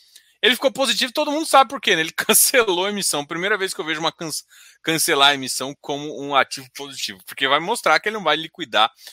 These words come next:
nem fazer nenhuma modificação. Eles tentaram fazer um tipo de oferta que não conseguiu. E foi bom que ele, ele, ele continuou aqui, tá? Deixa eu tirar aqui.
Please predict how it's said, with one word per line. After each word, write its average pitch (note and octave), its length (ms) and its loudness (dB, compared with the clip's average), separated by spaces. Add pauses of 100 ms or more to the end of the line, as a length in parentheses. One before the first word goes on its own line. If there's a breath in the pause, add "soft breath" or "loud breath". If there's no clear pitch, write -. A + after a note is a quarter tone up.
(200 loud breath)
nem B2 120 -6
fazer A2+ 200 -6
nenhuma A2+ 160 -8
modificação. A2+ 540 -6
Eles B2+ 160 -8
tentaram D#3 340 0
fazer C3+ 200 -12
um C3 120 -10
tipo C3+ 220 -16
de F3 60 -4
oferta G#3 420 0
que - 100 -10
não E3+ 140 -10
conseguiu. F#3+ 500 -14 (460 loud breath)
E - 20 -16
foi D#4 140 -2
bom G3+ 180 0
que G3 120 -4
ele, G3+ 320 -6
ele, D#3+ 360 -8
ele D#3 140 -10
continuou C3+ 540 -8
aqui, - 260 -14
tá? C#3+ 240 -4 (2000 soft breath)
Deixa - 240 -16
eu G2 40 -14
tirar G2 320 -6
aqui. A2+ 320 -8